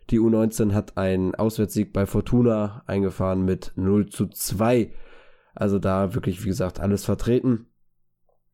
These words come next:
Widmen wir uns jetzt dem Spiel gegen Frankfurt. Und da hast du ja schon gesagt, die Aufstellung war ein bisschen so, also, ah, defensiv, wie es,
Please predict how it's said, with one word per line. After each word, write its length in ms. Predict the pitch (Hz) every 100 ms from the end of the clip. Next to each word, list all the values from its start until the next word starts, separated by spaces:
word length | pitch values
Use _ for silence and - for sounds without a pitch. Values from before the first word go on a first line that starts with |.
| -
Widmen 360 | 107 123 120
wir 80 | 110
uns 100 | 110
jetzt 160 | 117 -
dem 80 | 107
Spiel 200 | - 110
gegen 180 | 110
Frankfurt. 580 | 107 110 143 131 123 -
Und 220 | 104 98
da 100 | 101
hast 140 | 104 -
du 60 |
ja 80 | 104
schon 160 | 98 98
gesagt, 360 | 98 110 113
die 100 | 104
Aufstellung 300 | 95 98 101
war 120 | 98 98
ein 60 |
bisschen 240 | 98 - 98
so, 300 | 98 95 -
also, 160 | 95 -
ah, 120 | 101
defensiv, 520 | - 113 113 104 107
wie 80 | 104
es, 380 | 101 98 -